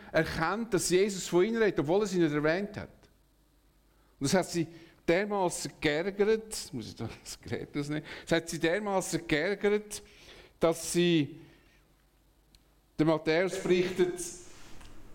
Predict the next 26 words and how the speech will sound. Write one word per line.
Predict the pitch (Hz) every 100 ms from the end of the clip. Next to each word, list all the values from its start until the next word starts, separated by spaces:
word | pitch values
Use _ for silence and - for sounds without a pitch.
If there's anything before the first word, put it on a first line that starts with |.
| - - - - - -
als | 156 -
die | 170
führenden | 175 196 202 180
Priester | 151 196 214 208 180
und | 170 147
die | 156
Pharisäer | 165 151 147 151 151 190
diese | 180 156 160
Gleichnisse | 147 139 160 170 170 - 151
hörten, | 147 143 165 170 175 170 - - -
war | 143 151
ihnen | 147 143 135
klar, | 139 127 120 143 165 - - - - -
dass | 139 139 - -
sie, | 147 147 143 - - - -
dass | 127 131 -
sie | 135 156
damit | 156 151 143 -
gemeint | 143 131 117 127 127
waren. | 95 80 85
Es | 104
war | 165
ihnen | 175 165 -
sofort | - 196 214 214
klar | 165 185
gewesen. | 220 - 110 -